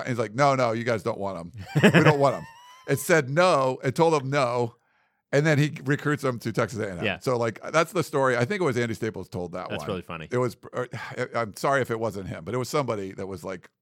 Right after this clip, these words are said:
Speaker 1: pretty funny. So Starkel's had, like, he's been around, like, the, the Elite elevens, like, all those quarterback things for a long time. So a lot of experience. So yeah, I could, I could see why.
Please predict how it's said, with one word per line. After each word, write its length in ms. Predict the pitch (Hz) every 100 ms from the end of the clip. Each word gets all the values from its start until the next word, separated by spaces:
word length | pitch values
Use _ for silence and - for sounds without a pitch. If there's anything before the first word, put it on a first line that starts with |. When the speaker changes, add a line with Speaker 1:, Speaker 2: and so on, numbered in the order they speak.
| -
Speaker 1:
pretty 160 | 104
funny. 220 | - 92 -
So 240 | 110 95 - -
Starkel's 300 | 240 254 196
had, 180 | 147 143
like, 220 | 123 98 - _ _ _
he's 220 | - 226
been 180 | 175 180
around, 400 | 147 139 139 135
like, 160 | 113 95
the, 160 | 101
the 80 | 95
Elite 220 | 127 156
elevens, 280 | 131 127 123
like, 140 | 127 117
all 200 | 160 160
those 260 | 151 127 -
quarterback 480 | - 123 113 113 -
things 240 | 113 101
for 100 | 98
a 80 | 95
long 320 | 90 107 95
time. 300 | 87 69 -
So 380 | - 90 87 87 _ -
a 40 | 117
lot 200 | 120 127
of 60 |
experience. 680 | 110 - 95 90 87 - - _ _
So 120 | - 139
yeah, 160 | 190
I 80 | 131
could, 180 | 143 120
I 60 | -
could 160 | - -
see 100 | 107
why. 280 | 117 117